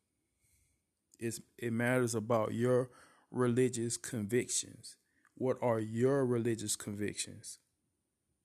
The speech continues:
And it has to be an organic religion, religious conviction, and it has to be a true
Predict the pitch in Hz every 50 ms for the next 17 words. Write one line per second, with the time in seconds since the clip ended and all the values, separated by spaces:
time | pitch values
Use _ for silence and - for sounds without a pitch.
0 | _ _ _ _ _ _ _ _ _ _ _ _ _ _ _ _ _ _ _ 113
1 | 117 113 120 117 123 127 131 127 120 - 120 117 117 117 120 120 120 117 117 113
2 | - _ _ _ _ _ - 117 113 117 120 123 123 123 120 117 127 147 175 190
3 | 185 147 95 98 92 - - 110 113 113 120 123 117 120 120 117 117 127 - _
4 | _ _ _ _ _ 120 120 127 123 127 127 120 123 117 - - 123 113 110 117
5 | 117 113 - - 113 110 110 117 - _ _ - 107 107 110 117 123 123 120 117
6 | 113 - - - 104 98 - 117 113 110 110 107 120 - _ _ _ _ _ _
7 | _ _ - 107 110 - - - - 151 151 139 120 117